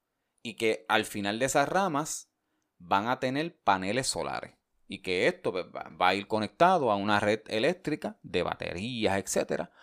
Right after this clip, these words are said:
para el almacenamiento y distribución de esta energía renovable. Sigo leyendo. "Con esta obra artística se creará una microred que sa-, sa-, satisfa-, satisfará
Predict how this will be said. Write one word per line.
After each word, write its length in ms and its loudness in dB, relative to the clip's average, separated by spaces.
para 200 4
el 80 4
almacenamiento 760 -2
y 40 6
distribución 580 0
de 60 2
esta 160 -4
energía 420 0
renovable. 680 -4
Sigo 320 4
leyendo. 500 6
"Con 200 6
esta 300 10
obra 260 10
artística 580 2
se 140 0
creará 460 8
una 280 2
microred 640 6
que 120 -2
sa-, 320 2
sa-, 380 0
satisfa-, 1200 2
satisfará 960 4